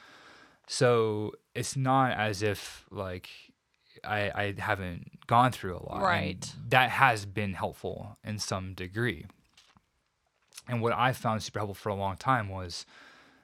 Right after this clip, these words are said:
Speaker 1: the idea to, to kinda keep moving, to, like, go and prove to myself that I can get through hard things on a day-to-day basis, do triathlon and that type of stuff. And then I poured into everyone around me, just, like, completely gave everything.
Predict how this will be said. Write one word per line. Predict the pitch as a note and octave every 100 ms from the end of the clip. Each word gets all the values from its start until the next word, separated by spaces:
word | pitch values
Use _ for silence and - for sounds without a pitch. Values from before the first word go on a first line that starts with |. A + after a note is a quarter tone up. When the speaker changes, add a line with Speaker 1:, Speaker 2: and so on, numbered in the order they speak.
| -
Speaker 1:
the | A2+
idea | G2 F#2+ G2+ F2+
to, | - G2+ F#2+
to | F#2 - G2+
kinda | G2+ F#2+
keep | F2+ G2+
moving, | G2 C#3 D3 C#3+ C3+ C3+ C3+ - - _ _
to, | - G2
like, | F2+ F2
go | G2+ F#2+
and | F#2 F#2+ F2+ - -
prove | - C#3 C3
to |
myself | A2+ G2 - G#2
that | G2+
I | F2+
can | F#2+
get | F#2+
through | - G2+
hard | F2+ G2+ F2
things | E3+ E3 C#3 C3
on | A2+ F#2+
a |
day-to-day | G2+ F2+ F2+ F#2+
basis, | C3+ C#3 C3+ B2+ -
do | F#2+
triathlon | - G#2 A#2 - A#2 A2+ A2+ A2 A2
and | A#2+
that | G#2+
type | A2 A2
of | A2+
stuff. | - A2+ A2 A2 _ - - - - _
And | - A#2+
then |
I | A2
poured | - - - - - - F3 D#3 C3+ A2 G2
into | G2 G2 -
everyone | A2 A2 G2+ G2
around | F#2 F2+ E2+
me, | E2+ F2 _ _ _
just, | - - - _ A#2
like, | G#2+ -
completely | - A2+ - C#3+ A#2+
gave | A2 G#2
everything. | F#2+ F#2+ F#2 F2+ F#2 F#2